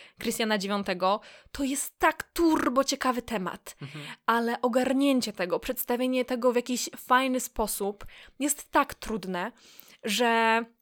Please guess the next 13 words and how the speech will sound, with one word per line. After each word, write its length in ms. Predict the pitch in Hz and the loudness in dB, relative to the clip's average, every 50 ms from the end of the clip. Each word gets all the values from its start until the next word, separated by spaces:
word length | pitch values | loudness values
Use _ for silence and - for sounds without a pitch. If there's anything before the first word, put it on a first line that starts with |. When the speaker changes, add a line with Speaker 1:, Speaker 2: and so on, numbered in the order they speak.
| _ _ _ _ _ _ _ - - - - | _ _ _ _ _ _ _ -20 -20 -12 -2
Speaker 1:
przerasta 380 | - 285 269 254 254 254 240 | 2 4 6 6 6 4 2
mnie 140 | 226 220 208 | -2 -2 -2
przygotowanie 520 | 208 - 196 202 190 - 175 185 170 160 - | -4 -6 -6 -6 -6 -6 -6 -6 -6 -6 -8
tego 180 | - 208 180 | -10 -10 -10
tematu 360 | - - 180 - - - - | -10 -10 -10 -10 -10 -10 -10
na 100 | 170 170 | -12 -10
pewno. 360 | - - 170 - - 185 185 190 - | -10 -10 -12 -12 -12 -14 -14 -12 -10
Speaker 2:
No 100 | 185 190 | -8 -6
tak, 380 | 190 190 165 139 135 - - - 170 165 160 160 | -2 0 0 0 -2 -4 -10 -6 -4 -2 -2 -2
e, 40 | 151 | -4
szczególnie 400 | - - 180 170 170 165 165 156 | -4 -4 -4 -2 -2 0 -2 -2
kiedy 560 | - 165 151 147 143 151 151 151 147 151 147 143 | -2 -4 -4 -2 0 2 2 4 2 2 0 -2
pracujesz 840 | - 160 151 - - 151 147 143 143 139 139 139 139 - - - - | -4 -6 -6 -6 -8 -6 -4 -2 0 0 0 -2 -2 -4 -6 -6 -8